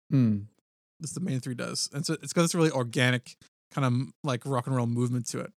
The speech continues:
Speaker 2: Um, and I think it's, so,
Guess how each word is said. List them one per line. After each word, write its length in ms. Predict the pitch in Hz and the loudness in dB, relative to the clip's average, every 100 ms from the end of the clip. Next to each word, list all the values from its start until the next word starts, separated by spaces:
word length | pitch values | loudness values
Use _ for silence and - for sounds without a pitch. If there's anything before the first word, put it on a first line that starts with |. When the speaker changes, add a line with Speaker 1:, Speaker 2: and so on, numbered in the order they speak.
| _ _ _ | _ _ _
Speaker 2:
Um, 480 | 123 117 117 64 135 - _ _ _ _ _ - - _ _ - | -8 -6 -6 -8 -10 -12 _ _ _ _ _ -20 -20 _ _ -4
and 100 | 147 | 0
I 20 | |
think 220 | 196 202 | 0 0
it's, 200 | 190 - | -2 -4
so, 500 | - 165 135 123 117 | -2 2 4 4 0